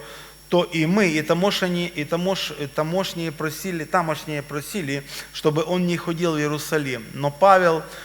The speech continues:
в ответ сказал: «Что вы делаете? Что плачете и сокрушаете сердце мое? Я не только хочу быть узником, но готов умереть в Иерусалиме за имя Господа Иисуса». Куда же мы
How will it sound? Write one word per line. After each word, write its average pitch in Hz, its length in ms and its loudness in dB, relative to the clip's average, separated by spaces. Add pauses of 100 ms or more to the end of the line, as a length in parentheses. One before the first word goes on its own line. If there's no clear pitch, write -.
(120)
в 131 80 0
ответ 165 320 0
сказал: 147 520 4
«Что 180 220 0
вы 175 100 0
делаете? 131 640 -2 (460)
Что - 240 0
плачете 165 600 2
и 143 40 -4
сокрушаете 147 720 0
сердце 139 480 0
мое? 117 300 -4
Я 139 180 0
не 170 120 2
только 208 360 2
хочу 180 320 -2
быть 156 280 -2
узником, 131 640 -4
но 139 100 -4
готов 170 420 2
умереть 170 400 2
в 170 60 -8
Иерусалиме 151 720 0 (360)
за 131 240 2
имя 160 320 4
Господа 143 580 2
Иисуса». 147 640 -4 (520)
Куда 165 260 8
же 190 200 4
мы 185 580 0